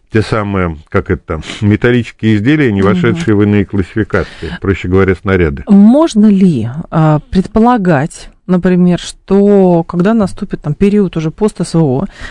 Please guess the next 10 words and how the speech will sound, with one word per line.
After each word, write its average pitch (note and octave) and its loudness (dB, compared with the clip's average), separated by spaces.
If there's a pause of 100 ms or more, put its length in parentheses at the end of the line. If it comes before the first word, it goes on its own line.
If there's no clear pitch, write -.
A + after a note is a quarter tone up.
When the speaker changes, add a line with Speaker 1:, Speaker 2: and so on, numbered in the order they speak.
(100)
Speaker 2:
деньги, G3+ 0
которые F3+ 0
сейчас - -4
в D#3 -4
огромном F3 2
количестве E3+ -2
вливаются E3+ 0
в D3+ 0
военно-промышленный E3+ 0
комплекс, C4+ -4